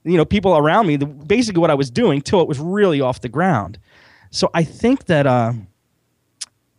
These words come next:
you know, that, that success came from ignoring everybody else's reality, knowing really what I wanted to do, and just pushing my reality and making it real. And then once your reality is real, then other people can see it and they go, "Oh yeah, well, he's really doing that. That's a real thing."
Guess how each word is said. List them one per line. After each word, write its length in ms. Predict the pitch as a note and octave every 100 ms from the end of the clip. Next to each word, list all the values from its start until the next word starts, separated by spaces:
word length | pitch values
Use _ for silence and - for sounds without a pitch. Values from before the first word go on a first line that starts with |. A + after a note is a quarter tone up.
| -
you 100 | D#3+
know, 140 | B2+
that, 300 | C3 D#3 - _ _
that 480 | - C3+ D3 D3+ -
success 800 | - - - - A3 D#3 - -
came 360 | - - D#3 C#3+
from 500 | - C3+ A#2+ A2+ A2+ _ _ _ _ _ _ _ _ _ _ _ _
ignoring 580 | D3+ D3 D#3 E3+ G#3 G#3
everybody 420 | F3 D#3+ D#3 D3+
else's 300 | D3 C#3+ B2+
reality, 560 | B2+ A#2 A#2 A2+ F#2 G2+
knowing 640 | A2 B2 C3+ E3 F#3 D3 C3+
really 300 | C3+ D3+ C3+
what 140 | B2
I 100 | B2
wanted 300 | B2 A#2+ A2
to 80 | B2
do, 400 | G#2+ B2 G#2+ G2 G2
and 140 | A#2+
just 200 | A2+ -
pushing 400 | - G3 - D#3
my 100 | C#3+
reality 640 | C3 B2 C3 C#3+ A2+ A2 A2+
and 160 | C3 B2+
making 260 | D3+ D3
it 100 | D#3
real. 420 | C#3 G#3+ A#3+ F2 - _ _ _ _ -
And 140 | F3
then 120 | G#3+
once 200 | A3+ A3+
your 80 | B3
reality 420 | A3+ A3 A3+ A3
is 120 | F#3+ D3
real, 220 | A#3+ E3+
then 120 | D#3+
other 120 | F3+
people 280 | F#3 F3+ F3
can 160 | - D3+
see 260 | - G#3
it 120 | E3+
and 160 | D3+ D3+
they 80 | D3+
go, 180 | D3 D3+
"Oh 60 |
yeah, 280 | F#3 G#3 G3
well, 120 | A#2+
he's 160 | B2 C#3+
really 220 | C#3+ C3+
doing 220 | A#2+ G3 A2+
that. 160 | A2+
That's 220 | B2+ C3+
a 40 | A#2
real 220 | B2+ B2+
thing." 340 | - F3+ G2